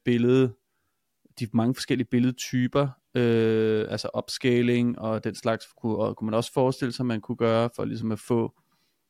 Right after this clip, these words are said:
et mere realistisk billede. Øh, det ville jo ikke være sådan en til en, men, øh, men man ville nok kunne,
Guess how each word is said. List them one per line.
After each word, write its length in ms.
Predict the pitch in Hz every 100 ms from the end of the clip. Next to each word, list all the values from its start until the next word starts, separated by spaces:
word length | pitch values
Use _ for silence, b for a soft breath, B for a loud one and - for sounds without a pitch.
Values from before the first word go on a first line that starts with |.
| _ _ -
et 100 | 110
mere 200 | 110 113
realistisk 580 | 113 113 110 120 - -
billede. 460 | 113 110 117 113 123 _
Øh, 600 | 120 110 107 107 104 104 104 104 _ _ _ _ _ _ _ -
det 60 |
ville 120 | 107 107
jo 60 |
ikke 160 | 110 -
være 160 | 117
sådan 420 | 107 113 104 98 -
en 200 | 110 85
til 140 | - -
en, 340 | 110 104 117 -
men, 140 | 110
øh, 320 | 107 101 101 - 131 - _ _ _ _ -
men 100 | 110
man 140 | 107
ville 120 | 107
nok 120 | 120 -
kunne, 480 | 139 117 113 110